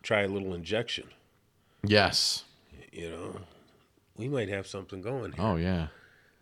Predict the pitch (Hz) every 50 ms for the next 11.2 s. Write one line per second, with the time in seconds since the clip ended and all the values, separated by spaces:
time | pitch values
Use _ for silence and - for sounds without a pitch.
0 | _ _ _ _ _ _ - - 110 - - 107 90 101 101 92 90 87 - -
1 | - 98 98 98 98 90 80 90 85 - 104 101 101 101 90 90 104 101 98 95
2 | - - 120 117 120 113 92 78 78 76 78 - - _ _ _ _ _ _ _
3 | _ _ - 87 85 87 82 85 85 110 98 107 110 104 95 92 90 - - -
4 | 110 113 117 110 - - - - - - - - - - - - - 392 - -
5 | - 403 - - - 415 - - - _ _ - - - - - - - 90 -
6 | - - - - 104 110 113 - - - - 104 101 107 104 95 101 101 110 101
7 | 101 98 95 92 95 98 95 90 80 82 - - - _ - - - 95 107 101
8 | 90 82 - - - - - - - - - - - - - - - _ _ _
9 | - - - - - - - - 82 82 85 85 90 110 131 110 - - - 90
10 | 104 92 - 98 95 101 104 95 92 - - 90 87 85 71 90 104 101 87 80
11 | 76 - - -